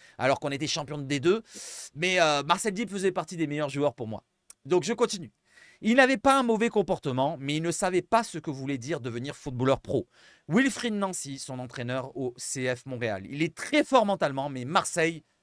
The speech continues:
c'est Marseille. Alors là, on va préciser sur le mental. Pour Koné, il va toutefois falloir trouver la constance et prouver qu'il a la personnalité pour s'imposer encore plus haut. Marseille, c'est un contexte particulier. C'est plus fort que Watford largement.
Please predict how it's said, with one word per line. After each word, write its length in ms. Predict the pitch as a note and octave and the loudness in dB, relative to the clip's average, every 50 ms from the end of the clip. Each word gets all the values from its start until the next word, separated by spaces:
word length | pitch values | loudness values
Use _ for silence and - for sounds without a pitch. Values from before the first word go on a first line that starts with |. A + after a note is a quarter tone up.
| _ _ | _ _
c'est 320 | _ - - - - F3+ F3+ | _ -8 -6 -2 0 2 4
Marseille. 500 | F#3 E3+ - - - C#3+ A2 F2+ E2+ _ _ _ _ | 4 4 2 2 0 0 -2 -2 -8 _ _ _ _
Alors 220 | - B2 C3 C#3 E3 | -4 -2 2 2 4
là, 100 | G3+ A#3 | 4 4
on 40 | |
va 100 | A#3+ A#3+ | 4 4
préciser 400 | A3 - A3 G3+ - G#3 G3 G#3 | 2 2 -6 -10 -8 -8 -8 -10
sur 140 | G#3+ - G#3 | -8 -6 -6
le 80 | F#3+ F3 | -6 -6
mental. 320 | E3+ D3+ - C3 G#2 F2+ _ _ _ _ _ _ _ _ _ _ _ _ _ | -6 -4 -4 -6 -6 -6 _ _ _ _ _ _ _ _ _ _ _ _ _
Pour 180 | _ F4 F4+ F4 | _ 6 6 8
Koné, 320 | - C4 G3+ D#3 G#2+ - _ _ _ | 8 2 2 2 0 -10 _ _ _
il 80 | D3+ D3 | 0 8
va 160 | E3+ G#3+ A3 - _ _ | 8 8 8 6 _ _
toutefois 840 | - E4 C#4+ - _ _ _ _ - - - G3+ F#3+ F3+ F#3+ G3 _ _ | -2 -2 -2 -4 _ _ _ _ -14 -8 2 6 6 6 6 4 _ _
falloir 500 | - - F3 D3 C#3+ C#3 C#3+ C#3+ B2+ - | 0 4 4 6 6 6 4 4 4 2
trouver 260 | - - C#3 C#3 D#3 | -6 -6 -2 0 0
la 120 | C#3+ A#2+ | 0 0
constance 480 | - - D3+ B2+ - - D3+ D3 - - | -2 -6 -12 -10 -8 -8 -8 -8 -8 -10
et 80 | C3 B2 | -12 -12
prouver 340 | - - F#3+ F#3 F3+ F3+ | -10 -8 -4 2 2 2
qu'il 160 | F3+ - C#3+ C3+ | 2 2 -2 -2
a 60 | B2+ | -2
la 80 | B2+ | -2
personnalité 640 | A#2 - - A3+ - - G3 F3 D#3 C3 A#2 D#3+ D#3+ | -4 0 -2 -2 -2 0 -4 -6 -6 -6 -6 -6 -6
pour 140 | D#3 - - | -6 -8 -12
s'imposer 360 | - - B2 - C3 B2 A#2+ | -10 -10 -8 -8 -6 -6 -6
encore 240 | C3 A#2 - B2 G#2 | -6 -4 -6 -8 -8
plus 160 | - - C3+ | -4 -2 -2
haut. 140 | B2+ F2+ - _ _ - - - - - - _ _ _ | -2 -2 -2 _ _ -20 -20 -20 -20 -20 -20 _ _ _
Marseille, 420 | - - A2+ - - - E3+ F3 E3+ | -2 -2 -2 -2 0 0 2 2 2
c'est 140 | - - | 0 -2
un 80 | D3+ C#3 | -4 -4
contexte 480 | - - D#3+ D#3 - F3 - - - F#3+ | -6 -10 -10 -6 -6 -6 -6 -4 -8 -2
particulier. 600 | - F#3 D#3 - - - - G#3 G3 G3+ G#3 F#3 | -2 -2 -4 -4 -10 -12 -12 -12 -8 -6 -6 -6
C'est 220 | - - C#3+ - | -6 -8 -10 -12
plus 220 | - - F3 F#3+ | -12 -10 -10 -10
fort 400 | F3+ - - A#3 A#3+ A#3+ A#3 A3+ | -10 -2 4 6 8 8 6 4
que 80 | - A#3+ | 2 4
Watford 420 | A3 A3+ A#3 A3 - - A#3 A3 | 6 6 6 6 6 2 2 2
largement. 560 | G3 G3+ G#3+ G#3+ G3+ G3 A#3+ A#3+ A#3+ A#3 F#3+ | 4 2 0 0 2 -2 0 2 2 2 0